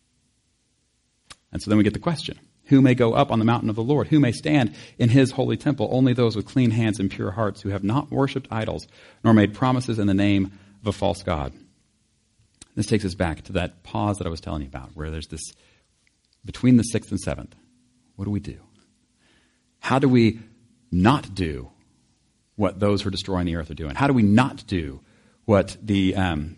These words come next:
the people who are fighting against God do? What, what do we do? That's where it says, "Look, I come like a thief. Blessed is the one who stays awake and remains clothed,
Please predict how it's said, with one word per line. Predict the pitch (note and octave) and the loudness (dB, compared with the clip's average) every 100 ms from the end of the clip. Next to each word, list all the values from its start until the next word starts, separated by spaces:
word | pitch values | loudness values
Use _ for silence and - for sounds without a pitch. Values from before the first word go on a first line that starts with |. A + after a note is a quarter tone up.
| - | -12
the | |
people | - B2 G2+ F#2+ F#2+ - _ _ _ _ _ _ _ _ _ _ _ _ _ _ | -8 -6 -2 -4 -4 -14 _ _ _ _ _ _ _ _ _ _ _ _ _ _
who | A#2 | 0
are | A2 | 2
fighting | - A#2 A2+ | 4 4 4
against | F#2+ G2 A2 - - | 2 2 0 0 -4
God | G2+ F2 D#2+ D#2+ - - | 0 0 0 -4 -14 -8
do? | G#2+ G2 C2+ - - _ _ | -4 -2 -2 -8 -20 _ _
What, | - B2+ - _ _ - | -8 -8 -10 _ _ -8
what | C3+ | -4
do | |
we | D#3+ | 0
do? | F#3+ D#3+ - - _ _ _ _ _ _ _ _ _ _ _ _ _ _ _ - _ _ | 0 0 -6 -18 _ _ _ _ _ _ _ _ _ _ _ _ _ _ _ -20 _ _
That's | F#2 - | -12 -6
where | |
it | F#2 | -6
says, | G2+ F#2+ | -4 0
"Look, | B2+ G#2+ - _ _ _ _ _ _ _ _ _ - | 2 2 -2 _ _ _ _ _ _ _ _ _ -18
I | |
come | - A#2 | -2 2
like | A2+ G2 | 2 2
a | |
thief. | - E2+ - - _ - - | -2 -6 -8 -20 _ -20 -4
Blessed | G2+ A2 D3 D3 - | 4 6 6 2 0
is | B2 | 2
the | B2 | 2
one | F#2 D#2+ D#2 E2 - _ _ _ | 2 0 -2 -4 -10 _ _ _
who | F#2 | -8
stays | - - D3 | -4 4 6
awake | G3+ C3 D3 - - _ _ _ _ _ _ _ - - _ | 6 6 4 0 -18 _ _ _ _ _ _ _ -20 -20 _
and | F2 | -6
remains | F2 F#2 A#2 C#3 - | 0 4 8 8 6
clothed, | - G#2 D#2+ B1 B1+ - | 2 -2 -2 -4 -14 -20